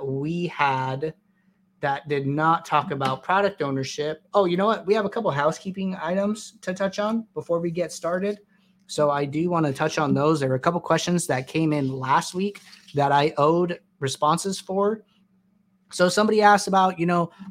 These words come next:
all the changes that we've been having in the app and, you know, a su-,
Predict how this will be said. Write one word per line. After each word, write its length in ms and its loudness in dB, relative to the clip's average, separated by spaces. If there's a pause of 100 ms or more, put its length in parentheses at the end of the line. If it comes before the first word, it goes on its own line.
all 180 8
the 100 2
changes 640 0
that 220 4
we've 180 0
been 160 2
having 500 2
in 160 -4
the 160 -2
app 320 2 (420)
and, 580 0 (100)
you 140 -6
know, 200 -2
a 40 -6
su-, 180 -2